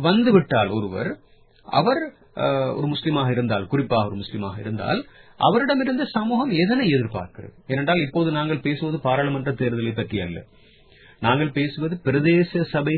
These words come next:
தேர்தலை பற்றி. பிரதேச த-, சபையிலே எதனை செய்ய முடியும் என்று எங்களுக்கு தெரியும். அந்த சூழலை சுத்தமாக வைத்திருக்க வேண்டும், ஆம், அங்கிருக்கின்ற, ஆ,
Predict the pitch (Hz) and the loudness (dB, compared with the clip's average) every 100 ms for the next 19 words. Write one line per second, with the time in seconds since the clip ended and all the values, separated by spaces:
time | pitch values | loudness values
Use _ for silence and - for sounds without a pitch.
0 | 143 139 110 113 - - - - - - | 0 0 0 -2 -4 -8 -10 -20 -20 -8
1 | - 143 185 202 214 175 170 156 135 156 | -2 2 4 6 4 2 2 2 0 2
2 | 151 180 190 226 220 139 160 214 214 175 | 2 4 4 4 2 2 4 4 4 4
3 | 160 139 120 113 113 107 175 127 135 120 | 4 4 4 4 2 2 2 2 0 -4
4 | 92 85 - 117 117 - - 135 131 123 | -6 -6 -6 -4 -4 -6 -4 -2 0 0
5 | 127 - 113 117 110 110 107 107 107 104 | -2 -4 -4 -2 0 0 -2 -6 -8 -6
6 | 104 101 104 101 - - - - - 110 | -4 -4 -6 -10 -16 -20 -20 -12 -2 0
7 | 110 107 107 104 127 131 135 123 131 123 | 2 0 0 -2 0 2 4 2 2 2
8 | 117 123 117 107 - - - | 6 6 6 2 -2 -14 -6